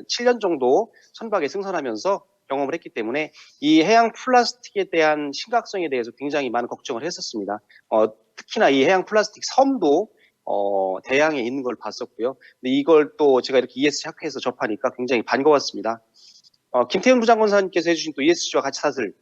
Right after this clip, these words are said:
이건 사실 이유에서 바라봤을 때 기후, 환경 체계, 환경 정책 관련된 것들을, 어, 어떻게 보면은 지속 가능성에다가 중심을 두고서 규제하는 조치인데 법적으로 좀 굉장히 상세히 설명해 주셔가지고요. 앞으로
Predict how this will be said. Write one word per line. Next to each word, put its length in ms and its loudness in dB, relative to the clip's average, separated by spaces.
이건 140 0
사실 260 -4
이유에서 680 4
바라봤을 480 2
때 120 -8
기후, 440 -4
환경 320 -4
체계, 320 -4
환경 360 -6
정책 380 -10
관련된 380 0
것들을, 460 -2
어, 460 -2
어떻게 200 2
보면은 380 2
지속 220 2
가능성에다가 720 4
중심을 400 -4
두고서 400 -2
규제하는 400 -2
조치인데 440 -6
법적으로 440 2
좀 180 -6
굉장히 300 -2
상세히 420 -6
설명해 460 -6
주셔가지고요. 480 -6
앞으로 280 -8